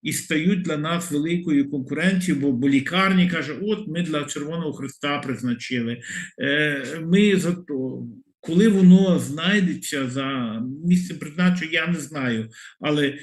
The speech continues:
ми можемо обіцяти, що якщо ви передаєте нам, то за, за лічені дні ми можемо це доставити без, е, е, за, за, за, за дуже обмежені кошти доставити за,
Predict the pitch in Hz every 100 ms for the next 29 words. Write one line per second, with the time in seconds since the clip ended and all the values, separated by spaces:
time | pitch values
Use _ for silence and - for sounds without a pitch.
0 | - 135 180 190 175 180 160 151 151 135
1 | 123 - - 143 156 - 202 240 269 208
2 | 127 - 147 131 - 170 156 156 151 143
3 | 131 147 156 151 156 160 208 233 214 -
4 | - _ - 139 151 160 151 - 127 147
5 | 165 180 - 151 147 135 151 165 160 -
6 | 135 143 147 131 139 131 - 135 131 -
7 | _ - 123 180 - 175 165 170 185 -
8 | 185 214 - _ _ _ _ _ _ -
9 | 117 170 180 - - - 147 147 143 147
10 | 147 143 139 151 151 143 143 135 165 151
11 | 127 160 143 139 151 123 165 - 208 214
12 | 175 143 127 151 147 139 143 135 - 185
13 | 180 - 160 - - - - 143 - 151
14 | 143 139 131 131 131 123